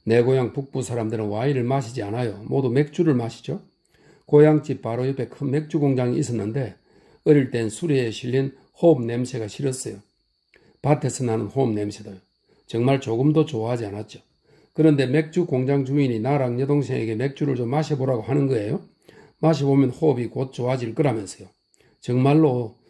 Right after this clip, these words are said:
좀 마시고 나자 호흡이 좋아졌어요. 그 사람이 우리한테 맥주를 주곤 했죠. 그 뒤로 우리 맥주를 아주 좋아하게 됐어요. 하지만 폰탄은 와인이에요.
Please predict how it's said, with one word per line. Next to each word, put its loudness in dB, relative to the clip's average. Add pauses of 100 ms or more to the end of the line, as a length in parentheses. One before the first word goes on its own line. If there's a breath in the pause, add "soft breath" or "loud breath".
(120)
좀 0
마시고 -2
나자 -4
호흡이 -2
좋아졌어요. -8 (640 soft breath)
그 -2
사람이 2
우리한테 0
맥주를 -2
주곤 -2
했죠. -8 (540 soft breath)
그 8
뒤로 6
우리 -2
맥주를 -4
아주 -6
좋아하게 0
됐어요. -6 (460 soft breath)
하지만 0
폰탄은 0 (340)
와인이에요. 0